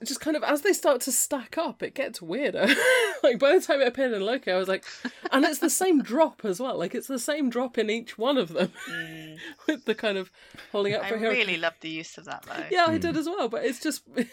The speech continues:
Speaker 1: it's just weird to have, within a week, a major, major drops, the same song.
Speaker 2: Mm. I really enjoyed my confusion, actually, because when they went to that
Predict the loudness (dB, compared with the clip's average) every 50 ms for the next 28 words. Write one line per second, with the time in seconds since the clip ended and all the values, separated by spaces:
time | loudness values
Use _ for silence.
0 | 0 2 2 2 2 0 -4 -4 -4 -6 -6 -6 -6 -4 -2 -2 -2 -2 -2 -6
1 | -8 -10 -12 -8 -4 -4 -4 -4 -4 -8 -8 -8 -4 -4 -2 -2 -2 -4 -6 -10
2 | -10 -12 -14 -14 -10 -10 -8 -8 -8 -8 -6 -4 -4 -2 -2 -4 -6 -6 -6 -6
3 | -6 -6 -8 -12 _ _ _ _ _ -14 -12 -8 -4 -4 -2 -2 -2 -4 -6 -8
4 | -8 -6 -6 -6 -6 -6 -8 -10 -14 -16 -14 -14 -16 -16 _ _ _ _ _ _
5 | _ -8 -8 -8 -8 -10 -8 -8 -10 -10 -10 -10 -10 -10 -10 -12 -12 -12 -12 -12
6 | -12 -12 -12 -14 -16 -20 -20 -20 _ _ _ _ _ _ _ _ _ _ _ _
7 | _ _ _ _ _ _ -20 -20 -20 -18 -18 -20 -20 -8 _ -6 -4 -2 -2 -2
8 | -4 -6 -6 -4 -4 -4 -4 -4 -4 -8 -8 -8 -10 -14 -10 -8 -8 -8 -8 -8
9 | -8 -8 -8 -8 -10 -14 -14 -14 -14 -14 -16 -14 -12 -14 -14 -14 -16 -14 -8 -6
10 | -6 -6 -6 -6 -4 -4 -2 -4 -4 -6 -8 -10 -12 -10 -6 -6 -6 -6 -8 -12
11 | -12 -12 -10 -10 -8 -8 -10 -8 -6 -6 -6 -6 -8